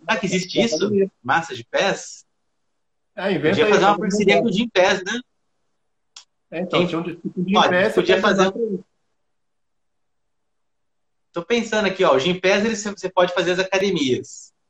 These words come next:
Speaker 1: Poderia
Speaker 2: Sim.
Speaker 1: criar um Pass de, de, de saúde, né? Não sei se vai dar certo.
Speaker 2: É, o Message
Speaker 1: Pass,
Speaker 2: Pass,
Speaker 1: mano.
Speaker 2: Quick Pass.
Speaker 1: É, alguma coisa assim. Ai, que legal,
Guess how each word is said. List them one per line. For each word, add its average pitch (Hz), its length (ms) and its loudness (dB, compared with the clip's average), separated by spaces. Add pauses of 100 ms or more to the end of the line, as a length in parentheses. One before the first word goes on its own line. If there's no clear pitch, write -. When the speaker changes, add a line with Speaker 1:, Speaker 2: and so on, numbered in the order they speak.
(420)
Speaker 1:
Poderia 147 300 -2
Speaker 2:
Sim. 123 160 -8
Speaker 1:
criar 175 280 4
um 170 120 -2
Pass 170 480 0
de, 202 280 -8
de, 185 240 -12
de - 120 -16
saúde, 180 540 -2
né? 180 160 -6 (560)
Não - 60 -20
sei 170 140 -4
se - 100 -12
vai 165 100 -2
dar 165 120 -2
certo. 127 420 -4 (840)
Speaker 2:
É, 160 60 -10
o 151 80 -6
Message 143 340 -4
Speaker 1:
Pass, 139 440 0
Speaker 2:
Pass, - 120 -12
Speaker 1:
mano. 123 160 -14
Speaker 2:
Quick - 220 -4
Pass. 143 540 -2
Speaker 1:
É, 196 280 4
alguma 202 300 0
coisa 208 220 -2
assim. 190 340 -2 (440)
Ai, 135 120 -8
que - 80 -14
legal, 131 420 -2